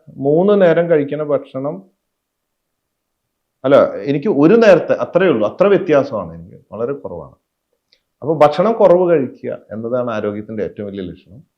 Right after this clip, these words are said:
പിന്നെ ദിവസം നമ്മള് ഒരു എട്ട് മണിക്കൂർ ഉറങ്ങുക, വ്യായാമം ചെയ്ത് നന്നായി വിയർക്കുക,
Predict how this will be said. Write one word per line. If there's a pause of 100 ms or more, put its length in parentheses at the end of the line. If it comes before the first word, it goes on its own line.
(300)
പിന്നെ
ദിവസം
നമ്മള് (500)
ഒരു
എട്ട്
മണിക്കൂർ
ഉറങ്ങുക, (800)
വ്യായാമം
ചെയ്ത്
നന്നായി
വിയർക്കുക,